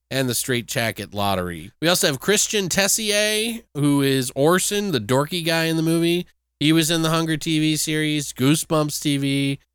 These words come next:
the Tomorrow People T V series, Battlestar Galactica T V. He was also in Wayward Pines, and he also had a role in Sweet Tooth, the,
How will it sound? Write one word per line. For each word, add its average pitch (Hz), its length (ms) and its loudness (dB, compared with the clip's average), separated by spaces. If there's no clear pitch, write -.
the 120 80 -2
Tomorrow 117 520 4
People 131 300 2
T 123 200 0
V 120 180 0
series, 120 560 -2
Battlestar 113 680 0
Galactica 113 880 -2
T 110 220 -6
V. 113 320 -4
He 135 60 0
was 139 140 2
also 254 300 2
in 185 100 2
Wayward 131 420 2
Pines, 165 600 -2
and 156 160 -2
he 156 100 2
also 175 300 2
had 170 180 2
a 147 180 2
role 139 360 4
in 127 260 0
Sweet 165 460 -2
Tooth, 101 300 -2
the, 101 120 -6